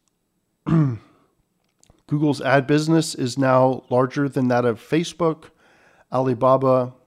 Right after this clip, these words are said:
Baidu, Twitter, Amazon, and Snap combined. Evidently, their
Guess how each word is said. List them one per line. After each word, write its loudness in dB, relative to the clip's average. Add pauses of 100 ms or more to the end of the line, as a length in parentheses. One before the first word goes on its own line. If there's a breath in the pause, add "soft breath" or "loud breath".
(120)
Baidu, 0 (280)
Twitter, -2 (240)
Amazon, 0 (120)
and 0
Snap -6 (600)
combined. -8 (1400)
Evidently, -4
their 0